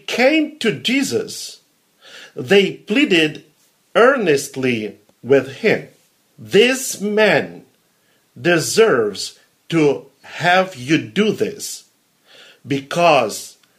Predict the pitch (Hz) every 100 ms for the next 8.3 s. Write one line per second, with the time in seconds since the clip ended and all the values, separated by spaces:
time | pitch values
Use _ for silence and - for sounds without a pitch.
0 | _ _ - 156 175 165 185 180 147 -
1 | - - 147 135 110 104 107 139 196 -
2 | 247 269 262 - _ _ _ 165 170 147
3 | 120 - - - 156 185 196 190 - 120
4 | 104 180 196 92 87 - - _ _ _
5 | _ _ 120 117 117 120 - 202 135 92
6 | - - _ _ _ _ - 208 202 156
7 | 202 185 - - 294 208 104 - _ -
8 | 139 139 135